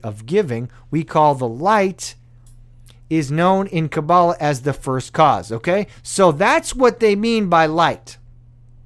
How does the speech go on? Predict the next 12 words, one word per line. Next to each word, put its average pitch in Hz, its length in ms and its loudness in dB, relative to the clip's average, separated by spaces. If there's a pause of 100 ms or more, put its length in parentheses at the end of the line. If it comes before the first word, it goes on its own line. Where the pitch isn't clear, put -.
(1400)
This 254 280 4
is 196 160 -4
what 214 180 2
we're 196 120 2
talking 170 420 2
about. 131 100 -2
Whenever 202 320 0
they 226 120 0
say 175 240 -2
sons 208 500 0
of 170 180 -2
light, 170 580 -4